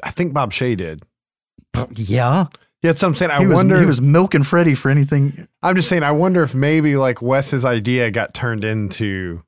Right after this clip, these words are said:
Speaker 2: Could have been.
Speaker 1: Yeah,
Speaker 2: Like,
Speaker 1: you know what I
Speaker 2: no,
Speaker 1: mean?
Speaker 2: 'cause
Speaker 1: This
Speaker 2: by, oh, dude, it
Speaker 1: This is Jesse,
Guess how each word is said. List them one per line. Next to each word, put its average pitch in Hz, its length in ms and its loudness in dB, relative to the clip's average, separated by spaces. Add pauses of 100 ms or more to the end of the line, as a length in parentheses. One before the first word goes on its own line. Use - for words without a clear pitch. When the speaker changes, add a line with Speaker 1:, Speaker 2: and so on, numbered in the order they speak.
(260)
Speaker 2:
Could 117 160 0
have 101 80 0
been. 95 280 -2
Speaker 1:
Yeah, 110 180 0
Speaker 2:
Like, - 100 -4
Speaker 1:
you 135 60 2
know - 80 2
what - 20 2
I 143 60 0
Speaker 2:
no, 135 40 0
Speaker 1:
mean? 143 260 -4
Speaker 2:
'cause 110 160 -4
Speaker 1:
This 113 80 0
Speaker 2:
by, 139 180 0 (200)
oh, 120 220 -4
dude, 107 300 -2
it 120 120 -6
Speaker 1:
This 185 160 -4
is 147 140 -4
Jesse, 117 560 -4